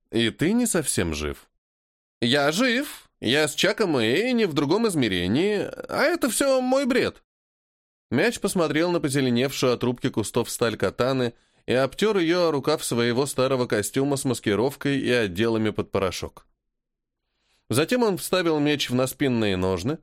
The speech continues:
и, нажав кнопку в боковой пластине нагрудной брони, поймал выпавший прямо в руку из открывшегося микроотсека пластиковый прозрачный пакетик с мелким белым порошком. «Ты ко мне в сад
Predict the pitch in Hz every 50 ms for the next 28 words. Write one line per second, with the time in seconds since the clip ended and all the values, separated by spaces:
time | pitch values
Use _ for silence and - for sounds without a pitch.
0 | _ _ _ _ _ _ _ _ - 113 120 131 143 160 226 233 - - 190 190
1 | 202 196 - - 165 151 135 131 139 147 143 135 147 135 - 120 120 120 - -
2 | 165 160 143 135 123 120 117 107 123 127 110 110 107 101 95 95 95 95 101 135
3 | 170 - _ _ _ _ _ _ _ - 127 123 131 147 180 226 240 226 208 160
4 | 196 214 202 208 175 - - 180 156 135 - 185 196 170 160 139 110 113 147 185
5 | 180 - 143 139 131 123 117 131 123 - - - 156 165 - - - 139 131 131
6 | - 143 120 127 139 135 143 123 117 113 110 98 - - 151 156 151 - 147 131
7 | - - 131 160 190 175 - - 180 170 - 165 160 160 - - 143 131 113 95
8 | 104 131 147 143 - - 120 110 - 95 95 - - 170 185 - 160 143 - -
9 | - 104 113 151 180 165 - - 147 143 131 98 92 104 104 101 98 95 90 -
10 | 82 82 80 - - - - 95 90 87 85 80 - _ _ _ _ _ _ _
11 | _ _ _ _ _ _ _ _ _ _ _ _ _ _ _ _ _ _ _ _
12 | _ _ _ _ _ _ _ _ _ - - 127 123 - - 120 117 117 120 120
13 | 113 - - - 123 123 120 117 - -